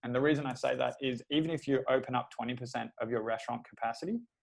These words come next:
then what you wanna need, what you want is people to be able to turn over those tables faster. You wanna have fewer staff. You wanna be able to enable, have contactless ordering. All of the things which we do fit seamlessly into that. And so we forecast that we're actually gonna see increased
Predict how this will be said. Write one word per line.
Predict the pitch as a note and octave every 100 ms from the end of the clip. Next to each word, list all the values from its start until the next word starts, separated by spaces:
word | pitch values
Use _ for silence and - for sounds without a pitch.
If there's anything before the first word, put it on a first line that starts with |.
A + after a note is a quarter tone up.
| _ _ -
then | C3
what | C3+ D3
you | C#3
wanna | C3+ C3
need, | A#2+ C3 D3
what | C#3 D3
you | C3
want | A#2 D3 -
is | C3 B2
people | C3+ C3+
to | C3
be | B2+
able | A#2+
to | A#2+
turn | - B2+
over | B2+ B2
those | A#2
tables | - A#2 A2+ A2+ -
faster. | D#3+ D#3+ E3+ D#3 - -
You | B2+
wanna | B2+ A2+
have | A#2 A#2
fewer | B2 A2+
staff. | G#2+ - D3+ C#3+ C#3 - _ _ -
You | B2
wanna | B2+ C#3
be | B2+
able | B2+ B2 B2+
to | B2
enable, | A#2 A#2+ A#2+ A2
have | A#2 A2 -
contactless | C3 C3 B2+ A#2+
ordering. | D#3 E3 D#3+ C#3+ - _ -
All | F3
of | F#3
the | D#3
things | D3+ C#3+ C3+
which | C3+
we | B2+ A#2+ -
do | B2 F#3+ - _ _ _
fit | D#3 D3+
seamlessly | - C3 C3+ B2 A#2+
into | A#2 B2+
that. | E3 F3+ -
And | A#2+
so | C3+ C3 B2+ _ -
we | C3 C3+
forecast | C#3 C3+ C3 C3 -
that |
we're | A#2
actually | A#2 -
gonna | A#2+
see | A#2 A#2+ A#2
increased | B2 B2 A#2